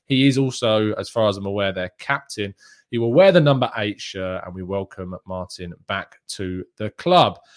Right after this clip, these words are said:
Um, it says Martin will not be available for Sunday's match with Chelsea, and we await visa clearance before he will be available for selection. So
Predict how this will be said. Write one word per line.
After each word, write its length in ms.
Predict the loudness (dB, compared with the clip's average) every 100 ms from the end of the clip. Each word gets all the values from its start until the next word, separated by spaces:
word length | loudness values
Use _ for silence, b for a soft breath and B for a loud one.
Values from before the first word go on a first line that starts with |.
| b b
Um, 400 | -2 0 0 -2 -4
it 180 | -8 -6
says 680 | 2 6 6 4 0 -4 -6
Martin 480 | 0 2 2 0 0
will 160 | -2
not 400 | 2 2 0 -4 -2
be 140 | 0
available 640 | 2 2 2 2 0 -2
for 280 | -4 -6 -8
Sunday's 680 | -6 -4 -4 -4 -4 -4 -6
match 420 | -6 -6 -8 -18 -18
with 360 | -12 -10 -10 -14 _ -16
Chelsea, 600 | -10 -8 -8 -10 -10 -10
and 160 | -10
we 80 | -10
await 340 | -8 -6 -8
visa 300 | -8 -10 -10
clearance 360 | -12 -12 -12 -12
before 400 | -18 -14 -12 -12 b b b b
he 120 | -6
will 160 | -6 -4
be 140 | -4
available 580 | -4 -4 -6 -6 -10 -12
for 440 | -14 -10 -8 -10 -14
selection. 760 | -14 -10 -8 -10 -12 -18 -18
So 300 | -14 -8 -8